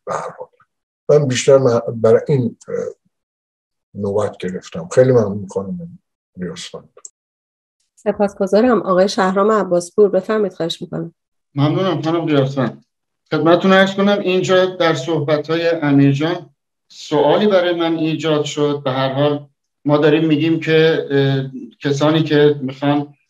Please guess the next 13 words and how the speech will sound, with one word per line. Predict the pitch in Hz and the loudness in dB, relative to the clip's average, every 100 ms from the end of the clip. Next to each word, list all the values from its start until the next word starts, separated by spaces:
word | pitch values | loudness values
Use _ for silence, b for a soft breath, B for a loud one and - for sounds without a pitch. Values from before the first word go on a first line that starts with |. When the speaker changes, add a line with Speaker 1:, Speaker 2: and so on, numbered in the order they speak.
| _ _ | _ _
Speaker 3:
ادعای | 156 147 139 139 175 | 0 2 4 4 4
آلترناتیو | 143 135 139 131 127 123 127 123 | 4 2 0 -4 -4 -6 -8 -8
بکنن، | 131 123 127 123 160 143 139 135 - | -6 -4 0 4 4 6 6 2 0
اه، | 127 | 2
این، | 123 123 139 139 143 147 _ _ _ - | 2 2 4 6 6 2 _ _ _ -2
اه، | 135 127 | 2 2
حقانیت | 127 147 147 139 135 139 135 143 185 - | 2 0 0 0 2 4 4 2 0 -2
رو | 175 170 | -4 0
باید | 151 165 | 0 2
از | 160 156 | 2 2
جانب، | 131 139 139 147 165 165 165 139 - | 0 0 2 2 0 -2 -2 -6 -6
اه، | 135 | -2
مردم | 135 127 131 127 120 151 135 - | -2 -2 -6 -6 2 4 4 0